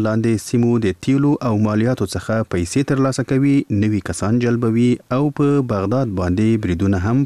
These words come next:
په دغو سیمو کې تنظیموي. د امریکا جمهور رئیس باراک اوباما په اورلاندو کې له تروریستي برید وروسته تیره اونۍ وویل چې دغه وسلواله ډله په داسې حال کې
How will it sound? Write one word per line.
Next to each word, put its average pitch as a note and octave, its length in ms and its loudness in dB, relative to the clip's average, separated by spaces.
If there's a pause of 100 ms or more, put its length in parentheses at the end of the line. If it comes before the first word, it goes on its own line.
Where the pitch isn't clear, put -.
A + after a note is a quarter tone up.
په G#2+ 140 0
دغو G2 280 0
سیمو C#3+ 340 2
کې A#2+ 260 0
تنظیموي. F2 540 0 (1400)
د B2+ 80 4
امریکا C#3 280 0 (120)
جمهور C#3 240 2
رئیس C#3 240 0
باراک A#2 300 -2
اوباما G2+ 300 0 (440)
په A#2 100 0
اورلاندو A#2 560 0
کې C3 380 0
له F#2 180 -4
تروریستي F#2+ 560 0
برید A#2 240 0
وروسته G#2 480 0 (480)
تیره D3 180 2
اونۍ A#2+ 300 2 (320)
وویل A2 340 0
چې C3+ 320 0
دغه G#2 220 -2
وسلواله F#2 500 -2
ډله A2 240 0
په G#2 140 -2
داسې G#2 240 -4
حال A2+ 120 -2
کې B2 80 0